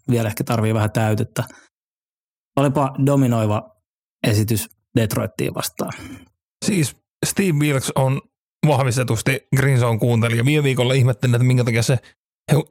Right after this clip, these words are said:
Speaker 2: jättiin niinku juoksun kokonaan pois ja yritti olla jotain, mitä eivät oo. Et niinku pitää löytää se juoksu takaisin. Ja pohdittiin, että no Detroitilla ei ole varaa tätä hävitä, jos meinaa oikeasti playereihin mennä. Niin sanasta sanaan lainaus Mikolta.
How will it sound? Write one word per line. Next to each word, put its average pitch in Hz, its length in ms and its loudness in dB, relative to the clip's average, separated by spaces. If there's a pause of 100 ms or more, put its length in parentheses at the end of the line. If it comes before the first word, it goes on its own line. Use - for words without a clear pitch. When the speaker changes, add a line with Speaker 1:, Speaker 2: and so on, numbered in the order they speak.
(100)
Speaker 2:
jättiin 131 340 0
niinku 123 160 2
juoksun 127 420 2
kokonaan 117 480 0
pois 120 460 0
ja 123 140 0
yritti 127 340 0
olla 120 120 2
jotain, 113 200 0
mitä 117 140 0
eivät 120 280 0
oo. 113 220 0 (920)
Et 117 160 4
niinku 113 280 2
pitää 113 200 0
löytää 123 280 2
se 131 120 -2
juoksu 135 340 0
takaisin. 135 580 2 (1080)
Ja 127 300 0 (540)
pohdittiin, 127 480 0
että 117 160 -2
no 131 240 2
Detroitilla 123 520 2
ei 117 60 2
ole 113 80 2
varaa 120 220 2
tätä 110 140 0
hävitä, 120 280 0
jos 107 100 0
meinaa 123 260 2
oikeasti 120 340 0
playereihin 120 360 2
mennä. 123 440 0 (540)
Niin 127 300 2
sanasta 127 280 0
sanaan 117 380 2 (160)
lainaus 117 460 0
Mikolta. 123 420 0